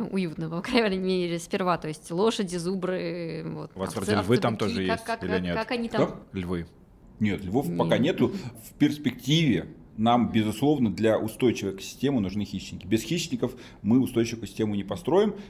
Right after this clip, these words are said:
Speaker 3: И в перспективе, наверное, мы львов хотим завести. Именно, причём львов. Ну, тигры, львы ещё обсуждается, но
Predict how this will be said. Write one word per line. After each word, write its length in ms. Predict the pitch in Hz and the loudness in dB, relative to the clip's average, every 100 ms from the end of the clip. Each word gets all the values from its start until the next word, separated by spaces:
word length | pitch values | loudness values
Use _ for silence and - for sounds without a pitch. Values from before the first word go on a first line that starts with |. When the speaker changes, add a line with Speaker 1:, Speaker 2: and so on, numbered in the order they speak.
| - 139 | -14 -4
Speaker 3:
И 260 | 151 147 120 | 0 0 -2
в 100 | - - | -8 -2
перспективе, 580 | 139 - 120 - 208 185 | 0 0 -6 -4 0 2
наверное, 460 | 110 123 165 147 110 | 4 4 4 4 2
мы 320 | 104 123 147 | 4 6 6
львов 440 | 107 107 143 - - | 4 2 0 -2 -10
хотим 520 | 110 95 117 123 - 101 | -8 -4 0 0 0 -6
завести. 440 | 101 110 - 98 | -4 -4 -4 0
Именно, 180 | 107 117 | 2 2
причём 380 | - - 117 110 | -2 -4 2 2
львов. 300 | 117 95 - | 4 2 2
Ну, 240 | 156 151 - - - - - - | 4 4 2 -8 -18 -20 -20 0
тигры, 260 | 185 147 | 2 4
львы 240 | 131 147 220 | 4 4 2
ещё 240 | 131 127 | 2 2
обсуждается, 640 | 107 - 117 190 196 - 107 | 0 0 2 2 2 0 2
но 580 | 117 147 139 98 - | 6 6 4 2 -6